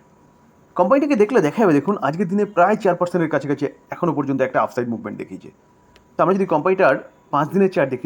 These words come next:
দেখলে দেখা যাবে পাঁচ দিনে কোম্পানিটা কিন্তু প্রায় দশ পার্সেন্টের কাছাকাছি আপসাইড মুভমেন্ট দেখিয়েছে। এক মাসে দেখলে দেখা যাবে কোম্পানিটা বারো পার্সেন্টের কাছাকাছি আপসাইড মুভমেন্ট দেখিয়েছে। তো কোম্পানিটা এত ভালো মুভমেন্ট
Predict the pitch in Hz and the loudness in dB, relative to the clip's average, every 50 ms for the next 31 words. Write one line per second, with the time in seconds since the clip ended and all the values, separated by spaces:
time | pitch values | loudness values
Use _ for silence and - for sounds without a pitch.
0 | 151 160 156 - 156 139 127 - 185 165 147 127 - 131 123 131 139 170 175 - | -4 -4 -2 -2 -2 -2 -2 0 0 -2 -2 -2 -2 -2 -2 -2 -2 -2 -2 -2
1 | 143 127 120 160 160 160 143 147 151 151 - 214 294 - - - _ _ _ _ | -2 -4 -4 -4 -6 -6 -4 -6 -6 -6 -6 -8 -8 -10 -12 -20 _ _ _ _
2 | _ _ _ _ _ - 160 151 165 156 160 151 156 - 170 165 - 175 170 156 | _ _ _ _ _ 0 2 2 4 4 2 0 0 -2 -2 0 0 0 0 0
3 | 156 156 160 170 165 156 175 156 147 - - 170 160 165 160 151 170 170 165 160 | -2 -2 -2 -2 -2 0 0 0 0 0 0 -2 0 -2 -2 -2 -4 -4 -4 -4
4 | 160 180 165 190 202 220 - _ _ _ _ - 131 135 156 180 180 175 196 170 | -6 -6 -6 -6 -8 -8 -10 _ _ _ _ -6 -6 -4 -2 -2 -2 -2 -2 -2
5 | 170 170 175 151 131 135 - 160 151 - 139 131 139 156 156 165 147 120 113 131 | -2 -2 0 0 0 0 0 -2 -2 -2 -4 -4 -4 -4 -4 -4 -2 0 0 0
6 | 151 147 143 - - 143 139 127 131 120 135 131 127 131 135 107 - - 120 110 | 0 -2 -4 -6 -6 -8 -6 -6 -6 -6 -4 -4 -4 -2 -4 -4 -4 -6 -8 -8
7 | 110 101 95 104 101 92 90 87 - 87 - - - _ _ _ _ _ _ _ | -8 -8 -8 -8 -8 -8 -10 -12 -14 -16 -18 -18 -20 _ _ _ _ _ _ _
8 | _ _ _ _ _ _ _ _ _ _ _ _ _ _ - 185 - 165 160 160 | _ _ _ _ _ _ _ _ _ _ _ _ _ _ -6 -4 -2 -2 0 0
9 | 220 208 - 156 139 180 - - - - - _ _ _ - - - - - - | -2 -2 0 0 0 0 0 -4 -12 -20 -20 _ _ _ -20 -20 -20 -20 -20 -20
10 | - _ _ _ _ _ _ _ _ _ _ - 165 - 220 170 202 202 190 165 | -20 _ _ _ _ _ _ _ _ _ _ -8 -6 -4 -2 0 2 2 2 2
11 | 160 156 147 180 180 | 0 -2 -2 -4 -4